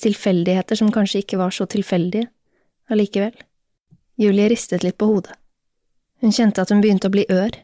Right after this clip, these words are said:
og svett i sommervarmen. Hun klarte ikke å dy seg, men tok forsiktig hånden på låret hans under bordet. Han svarte med å ta på låret hennes også. Hånden utforsket det flolette kjolestoffet.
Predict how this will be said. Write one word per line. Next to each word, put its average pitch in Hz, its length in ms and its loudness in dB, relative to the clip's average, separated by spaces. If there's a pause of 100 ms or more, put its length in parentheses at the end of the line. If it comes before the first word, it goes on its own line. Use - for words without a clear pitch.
(580)
og 196 140 -8
svett - 500 -6
i 208 80 -6
sommervarmen. 185 600 0 (760)
Hun 220 80 2
klarte 214 240 0
ikke 220 140 2
å - 20 2
dy 196 160 4
seg, 269 220 -4 (680)
men 226 80 2
tok 220 220 -2
forsiktig 226 420 -2
hånden 185 240 2
på 214 80 -2
låret 185 320 2
hans 214 320 -4
under 196 160 2
bordet. 196 320 -4 (1040)
Han 214 100 2
svarte 202 400 0
med 202 80 2
å - 80 -4
ta 190 160 0
på 202 80 2
låret 185 300 4
hennes 180 260 2
også. 185 300 -6 (960)
Hånden 202 400 2
utforsket 196 560 -4 (100)
det 202 140 0 (180)
flolette 196 720 -2
kjolestoffet. 185 680 -4